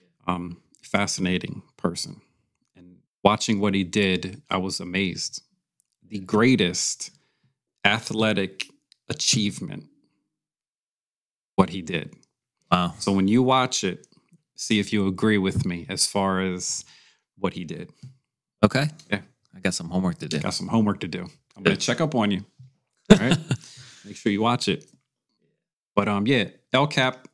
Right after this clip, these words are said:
Speaker 1: in California, I would love to go there just to go see Yosemite Valley, you know,
Speaker 2: Yeah.
Speaker 1: not just the mountain, but the whole valley.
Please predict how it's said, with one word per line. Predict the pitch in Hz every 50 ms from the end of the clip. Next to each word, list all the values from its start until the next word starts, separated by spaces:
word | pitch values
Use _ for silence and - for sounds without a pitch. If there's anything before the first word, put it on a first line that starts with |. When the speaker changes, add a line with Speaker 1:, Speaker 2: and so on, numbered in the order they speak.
| _ _ -
Speaker 1:
in | 113 104
California, | - - 117 117 113 113 - 123 117 113 110 104 104 104 101 - - - - - _ _ _ -
I | 101
would | 98 98 92
love | 101 107 107 95 90
to | 104
go | 92 101 101 98 98
there | 87 95 92 92 92 95 95 - _ _ _ _ _ _
just | - 160 160 - -
to |
go | 160 165 156
see | 143 - - 160 139 123 98 - -
Yosemite | - - 117 117 117 - - 127 123 123 120 113 113 107
Valley, | 92 117 110 117 113 110 107 104 101 101 95 87 87 - - _ _ _ _
you | - 107 98
know, | 92 87
Speaker 2:
Yeah. | 95 90 85 - - 113
Speaker 1:
not | 113 120 117
just | - 113 - - -
the | 92
mountain, | 95 107 117 117 - - 95 92 92
but | 87 98 98 92 - -
the | -
whole | - - 117 113 110 107 95 95 95 92
valley. | 90 101 98 98 87 80 - - - -